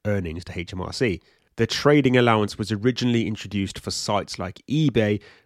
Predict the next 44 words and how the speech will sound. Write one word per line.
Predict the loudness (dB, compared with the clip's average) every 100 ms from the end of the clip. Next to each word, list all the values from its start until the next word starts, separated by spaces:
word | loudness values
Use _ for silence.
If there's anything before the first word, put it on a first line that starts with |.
| -4
but | -2
it | 2
now | 4 6 6
includes | 2 -2 -4 -4
the | -8
sale | -6 -2 0 -2
of | -4
goods | -6 -6 -8
and | -8 -8 -8
services, | -4 4 6 6 2 -6 -8
so | -4 0 2 2
things | 2 2 2 0 0
like | 0 2 -2 -4
selling | -2 0 -2 -4
soap | 2 4 4 2 -2
or | -4 -6 -14 _ 2
blogging | 4 4 2 0
or | 0 -2 -6 _ -14
cutting | -10 -8 -6
grass. | -8 -10 -12 -14 -16 -18 _ _ -6
And | -2
the |
property | 2 2 2 2
allowance | 4 4 2 0 -6
allows | -2 0 2 0
you | 0 -2
to | -2
rent | 0 0 0 -2
out | -4
your | -6 -4
property | 0 0 0 0 0 2
on | -2 -2
sites | -2 -4 -2
like | -6 -6
Airbnb | -4 -2 0 0 0 2 4 2
or | 2 4 2 0
renting | -4 -6 -6
out | -6 -6
your | -6
driveway | 4 6 6 4 2 2
or | 0
your | 0
parking | 0 0 0 -2 -12
spot. | -12 -12 -12